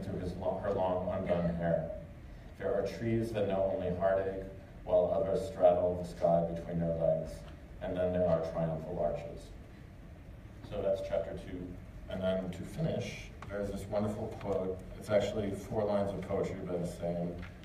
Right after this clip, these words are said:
poet, um, which I think is symbolic of the movement and of sort of Armenian culture in the twentieth century and of that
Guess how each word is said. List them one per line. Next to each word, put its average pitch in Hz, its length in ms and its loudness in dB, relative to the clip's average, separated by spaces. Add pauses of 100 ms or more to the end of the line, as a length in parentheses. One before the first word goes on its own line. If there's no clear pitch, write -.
(300)
poet, - 500 2 (400)
um, 90 300 0 (800)
which 98 360 -4 (280)
I 101 60 0
think 104 380 -2
is 92 240 -2
symbolic 92 520 6
of 85 100 -4
the - 60 -6
movement 87 480 -4 (140)
and 85 360 -2 (520)
of 170 200 -2 (460)
sort 104 160 -4
of 98 80 -2
Armenian 90 420 -2
culture 87 280 -2
in 82 80 -2
the 85 80 -4
twentieth 85 280 -2
century - 360 -4
and 80 240 -2
of - 80 -4
that - 320 0